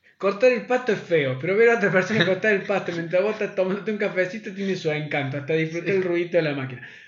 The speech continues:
Speaker 1: Ver a una persona arreglar una bici, sobre todo si sabe,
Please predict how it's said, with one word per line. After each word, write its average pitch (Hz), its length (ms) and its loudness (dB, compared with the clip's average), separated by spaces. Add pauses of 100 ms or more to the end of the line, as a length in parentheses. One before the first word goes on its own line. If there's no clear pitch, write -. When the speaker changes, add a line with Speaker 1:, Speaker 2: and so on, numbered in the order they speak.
(120)
Speaker 1:
Ver 247 400 -2
a 214 80 2
una 214 220 -2
persona 139 440 -4
arreglar 147 340 -2
una 165 120 -4
bici, 143 220 -4
sobre 143 220 -6
todo 208 180 -6
si 135 160 -10
sabe, 151 640 -4